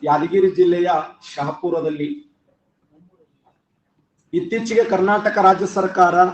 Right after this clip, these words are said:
ಬಲ್ಕ್ ಡ್ರಗ್ ಪಾರ್ಕ್ ಅನ್ನ ಯಾವ ಜಿಲ್ಲೆಯಲ್ಲಿ ಸ್ಥಾಪಿಸಿದೆ?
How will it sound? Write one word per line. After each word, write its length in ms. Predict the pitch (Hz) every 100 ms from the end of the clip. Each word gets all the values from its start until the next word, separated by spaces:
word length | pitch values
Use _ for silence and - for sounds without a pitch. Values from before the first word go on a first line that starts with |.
| - - - _ _ -
ಬಲ್ಕ್ 480 | 165 190 214 214 165
ಡ್ರಗ್ 360 | 156 190 190 -
ಪಾರ್ಕ್ 300 | 185 180 175
ಅನ್ನ 160 | 175
ಯಾವ 440 | 185 160 160 180 180
ಜಿಲ್ಲೆಯಲ್ಲಿ 400 | 175 170 170 175
ಸ್ಥಾಪಿಸಿದೆ? 880 | - 160 156 156 151 151 151 _